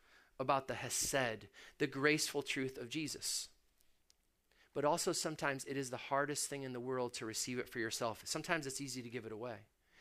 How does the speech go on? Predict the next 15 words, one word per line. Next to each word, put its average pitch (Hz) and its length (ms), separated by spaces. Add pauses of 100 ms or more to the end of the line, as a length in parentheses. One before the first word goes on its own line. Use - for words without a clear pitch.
(260)
to 165 120
tell 151 400
others. - 560 (380)
But 131 100
sometimes 147 440
it's 127 140
very, 147 400
very 196 280
difficult 160 580
to - 120
receive 135 480
that 131 140
hesed 123 440
for - 160
you. 120 300